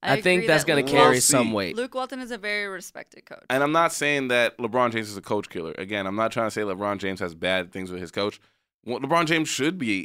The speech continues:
Speaker 3: in charge of the teams. I just don't think this narrative that, that, that Ty Lue got the respect because he stood up to LeBron James. I don't think that, I think that's false as shit. I think, like, it's truly that LeBron James was just like, "This is someone who, if I wanna get something,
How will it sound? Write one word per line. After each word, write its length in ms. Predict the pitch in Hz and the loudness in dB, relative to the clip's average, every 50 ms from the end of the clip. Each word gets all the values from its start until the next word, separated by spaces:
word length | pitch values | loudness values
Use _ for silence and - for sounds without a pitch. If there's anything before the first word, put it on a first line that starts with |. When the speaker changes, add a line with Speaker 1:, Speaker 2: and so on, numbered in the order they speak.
| - - | -6 -8
Speaker 3:
in 100 | 98 90 | -8 -4
charge 220 | 95 90 90 87 | -4 -4 -4 -4
of 80 | 85 82 | -6 -10
the 80 | 82 | -10
teams. 320 | - - 82 78 80 87 - - - | -12 -12 -12 -12 -14 -16 -6 -2 0
I 140 | 147 175 | 0 0
just 180 | 156 151 127 104 | 0 -2 -4 -2
don't 240 | 127 120 123 120 - _ | 0 0 0 -2 -6 _
think 220 | - 123 117 95 - | -6 -6 -4 -4 -4
this 180 | 110 98 - | -6 -6 -6
narrative 480 | - 98 101 104 101 101 92 92 87 85 | -6 -4 -2 0 2 2 0 0 -4 -4
that, 140 | 87 87 90 | -4 -4 -2
that, 160 | 90 85 - - 76 85 - _ | -2 -4 -4 -6 -10 -16 -16 _
that 260 | 101 95 92 90 - | -8 -6 -4 -4 -4
Ty 220 | - - 104 101 101 | -2 -2 0 0 0
Lue 300 | 95 92 92 95 92 87 | -2 -2 -4 -6 -6 -4
got 220 | 85 92 90 - | -4 -4 -4 -4
the 60 | 92 | -6
respect 480 | 80 71 69 - - - 95 90 - - | -10 -10 -12 -12 -8 -6 -4 -4 -4 -8
because 320 | 90 90 - 90 87 90 | -12 -10 -10 -8 -8 -8
he 360 | 98 92 92 98 95 87 - _ _ _ _ _ _ _ _ _ _ | -8 -8 -6 -6 -8 -8 -12 _ _ _ _ _ _ _ _ _ _
stood 340 | - - - - 107 95 101 | -16 -12 -8 -6 -4 -2 -2
up 140 | 107 101 - | -2 -4 -4
to 80 | 107 | -8
LeBron 360 | 95 92 87 90 90 87 85 78 | -8 -6 -6 -4 -4 -4 -6 -6
James. 300 | 85 85 85 80 80 - | -6 -6 -6 -8 -6 -2
I 120 | - 117 | 0 0
don't 120 | 127 110 | 0 0
think 140 | 104 110 95 | -2 -6 -6
that, 120 | 92 95 - | -6 -4 -2
I 60 | 123 | -2
think 140 | 127 127 101 | -2 -2 -2
that's 140 | 82 - - | -4 -6 -4
false 300 | - 101 95 98 - - | -2 -2 -2 -2 -4 -6
as 40 | 85 | -10
shit. 280 | - - - 76 65 - _ _ _ _ - | -10 -8 -8 -10 -10 -12 _ _ _ _ -4
I 140 | - 107 120 | -2 0 0
think, 240 | 120 131 135 120 101 | 2 2 0 0 0
like, 160 | 107 104 95 | 0 0 0
it's 160 | 101 95 - | 0 -2 -4
truly 400 | - - - 139 135 127 131 131 113 | -6 -6 -2 0 2 2 2 2 2
that 400 | 98 104 101 98 95 - - _ | 2 4 4 4 2 0 -2 _
LeBron 360 | - 101 92 101 104 101 98 95 | -10 -6 -2 0 2 2 2 0
James 360 | 98 98 92 90 87 90 - | 0 -2 -2 -2 -4 -6 -10
was 100 | 92 87 | -10 -10
just 180 | 92 87 - - | -10 -10 -8 -8
like, 240 | 82 80 76 - _ _ _ _ - | -8 -8 -8 -10 _ _ _ _ -4
"This 160 | 110 104 117 | -4 -2 -2
is 80 | 117 | -4
someone 340 | - - 113 113 110 110 110 | -4 -4 -4 -2 -2 -4 -4
who, 280 | 107 104 104 101 98 98 | -2 -2 -2 -2 -2 -2
if 100 | 92 - | -2 0
I 60 | 98 | 0
wanna 260 | 95 92 98 95 85 | 0 0 -2 -2 -4
get 220 | 80 - 95 90 - | -4 -6 -6 -6 -6
something, 360 | 117 113 113 117 131 131 | -8 -8 -8 -8 -10 -10